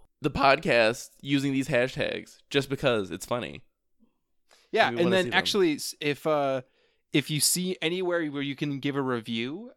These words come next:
Speaker 2: I think it'd be great if you gave us a five-star review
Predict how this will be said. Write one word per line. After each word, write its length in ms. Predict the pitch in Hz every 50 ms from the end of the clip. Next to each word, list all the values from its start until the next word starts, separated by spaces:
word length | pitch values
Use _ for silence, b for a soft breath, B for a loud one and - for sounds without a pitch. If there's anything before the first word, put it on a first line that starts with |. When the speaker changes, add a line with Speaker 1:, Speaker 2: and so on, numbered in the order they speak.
| -
Speaker 2:
I 140 | 120 123 123 123
think 260 | - 147 139 135 131
it'd 140 | 139 127 123
be 100 | 127 120
great 360 | - 120 117 117 131 156 - -
if 220 | 131 120 - -
you 80 | 127 113
gave 200 | 120 117 117 120
us 120 | 120 -
a 80 | 123 113
five-star 480 | - 110 110 117 120 - - 131 127
review 480 | 123 120 113 120 113 113 123 131 143